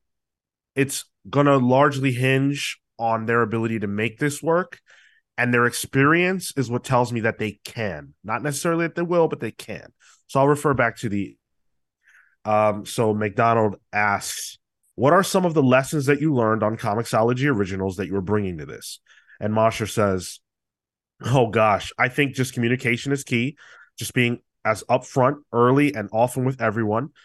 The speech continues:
about expectations and about what's happening and just having open lines of communication."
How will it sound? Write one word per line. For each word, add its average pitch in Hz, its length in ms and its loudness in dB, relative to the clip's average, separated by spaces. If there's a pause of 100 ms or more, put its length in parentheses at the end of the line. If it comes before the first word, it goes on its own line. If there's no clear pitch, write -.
(140)
about 104 260 0
expectations 135 800 -2
and 120 80 0
about 104 220 0
what's 107 160 -4
happening 123 480 0
and 104 80 -4
just 110 120 -6
having 107 400 -2 (720)
open 147 280 2
lines 127 340 2
of 107 100 -8
communication." 95 640 -8